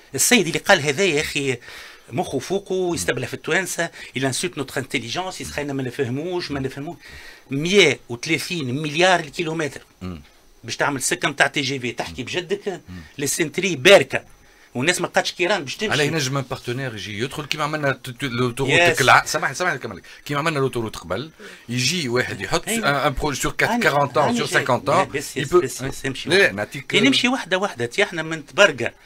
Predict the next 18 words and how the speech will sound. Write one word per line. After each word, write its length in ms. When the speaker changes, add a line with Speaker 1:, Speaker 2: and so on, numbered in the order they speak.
Speaker 1:
من 180
بنزرت 480
لبن 240
قردان 360
ألف 200
ومائتين 300
كيلومتر. 460
Speaker 2:
مم. 60
Speaker 1:
هكا 220
ولا 260
عندك 200
طيارة 360
تخرج 400
ب 180
خمسين 320
مينوت 360
بخمسين 400
دينار، 320